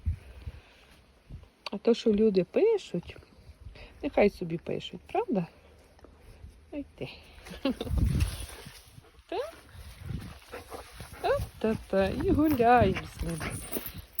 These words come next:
Отак. Все? Так. Що,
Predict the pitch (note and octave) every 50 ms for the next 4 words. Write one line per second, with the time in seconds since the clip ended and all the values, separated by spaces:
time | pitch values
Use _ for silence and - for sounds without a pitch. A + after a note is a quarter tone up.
0 | - - - B3+ B3+ - - - F3 D#3+ - - - - - - - - - -
1 | - - - - - - - - - - - - - F4+ A#4+ - - - - -
2 | - - - - - C#4+ - - - - - - B3 B3+ C4 B3 A#3 A#3 A3+ A#3
3 | - - - F4+ B4+ C#5+ C5+ - - - - D2 D#2 D#2+ E2 E2 E2+ F2+ F#2+ G2
4 | G2+ G2+ G2+ G#2 G#2 G#2+ G#2+ A2 G#2+ G#2 G2+ G2 G2 G#2 G2+ G2 G2 F#2+ F#2 F#2
5 | F2+ F2+ E2 D#2+ D#2 D2 C#2+ C2+ B1 - - - - - B3+ G#3+